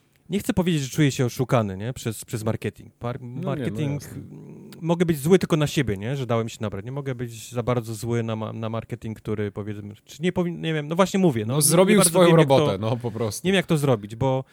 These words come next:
Speaker 1: bo faktycznie jak popatrzysz na materiały z Biomutanta, które się od lat po-, po-, e, pokazują, to to jest, to to jest stuprocentowy przepis na sukces, według mnie.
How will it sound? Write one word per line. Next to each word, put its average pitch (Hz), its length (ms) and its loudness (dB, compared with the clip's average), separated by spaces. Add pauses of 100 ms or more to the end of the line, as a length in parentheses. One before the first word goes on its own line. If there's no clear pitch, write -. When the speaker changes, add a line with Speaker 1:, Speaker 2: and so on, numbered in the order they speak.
(320)
Speaker 1:
bo 139 400 2
faktycznie 170 440 0
jak 143 100 2
popatrzysz 147 480 -2
na 131 80 2
materiały 123 680 2
z 113 100 -10
Biomutanta, 117 580 0
które 107 220 -8
się 113 120 -8
od 107 100 -6
lat 110 140 0
po-, 104 180 -14
po-, 107 260 -8 (360)
e, 107 40 -6
pokazują, 107 600 -4 (280)
to 135 100 -4
to 147 120 2
jest, 139 400 0 (560)
to 139 100 -8
to 151 100 0
jest 135 140 0
stuprocentowy 139 680 2
przepis 113 320 -4
na 110 80 -4
sukces, 98 400 -10
według 101 260 -10
mnie. 95 200 -14